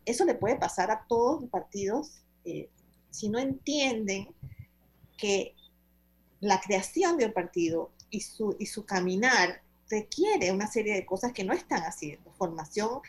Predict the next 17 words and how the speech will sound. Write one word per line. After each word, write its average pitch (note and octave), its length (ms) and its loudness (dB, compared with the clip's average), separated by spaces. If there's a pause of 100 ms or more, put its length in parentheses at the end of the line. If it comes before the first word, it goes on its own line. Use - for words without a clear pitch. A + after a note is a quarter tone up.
(160)
eh, F#3+ 160 -6
de F3 140 -2
su F3+ 140 -2
gente, F#3+ 580 -2 (400)
eh, E3 360 -4
compromisos G3 600 0 (100)
éticos, - 800 -4 (340)
eh, E3+ 300 -2
entender G3+ 480 2
que C4+ 100 4
no C4 120 2
son, D4 500 4
no G#3 160 0
son C#4+ 460 0
agencias G3+ 440 0
de F3+ 80 2
empleo, F3 580 0